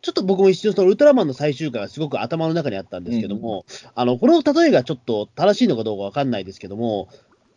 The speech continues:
Speaker 1: あの、その、い-、そのなんか前シーズンの時の猫姉さんの死っていうのは、
Speaker 2: うん。
Speaker 1: あの、ウルトラマンドローゾフィーが死んだ時の衝撃で、
Speaker 2: あー。
Speaker 1: あの、今回の鬼太郎が死んだのは、あの、さらばウルトラマンの衝撃なんですよ。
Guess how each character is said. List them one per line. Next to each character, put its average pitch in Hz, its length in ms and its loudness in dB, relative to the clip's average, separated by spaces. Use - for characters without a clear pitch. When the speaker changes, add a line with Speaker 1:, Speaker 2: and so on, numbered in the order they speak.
Speaker 1:
あ 147 120 0
の、 147 120 -2
そ 175 120 -2
の、 170 180 4
い-、 254 180 2
そ - 120 -4
の 160 100 0
な 160 100 2
ん - 20 -2
か 127 180 2
前 277 200 4
シ 311 300 2
ー 262 40 2
ズ 208 80 0
ン - 40 4
の 143 60 0
時 120 200 -4
の 123 160 0
猫 170 320 2
姉 311 160 6
さ 196 100 2
ん 131 60 0
の 110 80 -4
死 - 140 -10
っ - 40 -14
て - 120 -8
い 104 40 -6
う 92 60 -10
の 95 80 -10
は、 101 300 -2
Speaker 2:
う 123 40 -20
ん。 98 240 -16
Speaker 1:
あ 117 120 -6
の、 107 400 -2
ウ 196 40 2
ル 262 80 6
ト 330 80 4
ラ 330 80 4
マ 320 120 4
ン 302 40 2
ド 311 80 4
ロ 233 60 6
ー 147 40 2
ゾ 196 140 2
フ 285 80 0
ィ 277 80 6
ー - 20 2
が 131 100 -2
死 160 180 -4
ん - 20 -2
だ 156 120 2
時 131 200 -6
の 92 140 -10
衝 131 160 -2
撃 113 340 -6
で、 165 260 6
Speaker 2:
あ - 140 2
ー。 - 20 -2
Speaker 1:
あ - 380 4
の、 508 120 4
今 339 160 2
回 247 140 2
の 160 40 0
鬼 151 40 -6
太 202 160 0
郎 196 80 2
が 185 100 -2
死 196 140 -12
ん 190 40 -8
だ 180 100 -2
の 127 100 -6
は、 120 240 -4
あ 131 60 -6
の、 131 100 -4
さ 262 140 -2
ら 392 80 4
ば 208 100 2
ウ 165 60 2
ル 185 60 0
ト 226 100 4
ラ 226 80 6
マ 190 100 0
ン 196 40 -2
の 214 60 -2
衝 156 140 -8
撃 127 160 -6
な 123 100 -6
ん 101 60 -12
で 90 60 -20
す 80 120 -20
よ。 71 80 -20